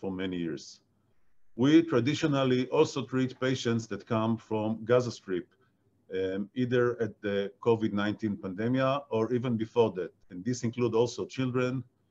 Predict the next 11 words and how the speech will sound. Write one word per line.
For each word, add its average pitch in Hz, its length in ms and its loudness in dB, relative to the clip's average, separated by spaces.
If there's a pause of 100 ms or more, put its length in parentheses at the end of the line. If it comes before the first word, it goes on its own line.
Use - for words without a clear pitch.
(360)
and 117 260 2
also 120 460 2
patients 113 580 -4
undergoing 101 680 -4 (640)
chemotherapy, 110 880 0 (200)
uh, 92 160 -4
courses 110 640 -2
or, 95 400 2
uh, 87 260 -6 (800)
emergency 101 640 -4
surgical 87 640 -6